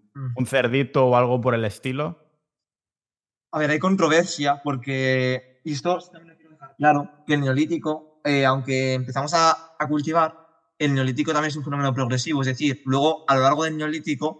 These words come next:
Speaker 1: también van
Speaker 2: Ujú.
Speaker 1: dependiendo cada vez más de la agricultura, que realmente es horticultura, ¿vale? O sea, la agricultura como tal,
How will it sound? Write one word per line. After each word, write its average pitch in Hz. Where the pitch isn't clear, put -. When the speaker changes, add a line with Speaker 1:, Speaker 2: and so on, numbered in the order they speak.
Speaker 1:
también 143
van 151
Speaker 2:
Ujú. 143
Speaker 1:
dependiendo 147
cada 139
vez 135
más 139
de 139
la 131
agricultura, 120
que 151
realmente 160
es -
horticultura, 123
¿vale? 131
O 165
sea, 135
la 143
agricultura 135
como 170
tal, 175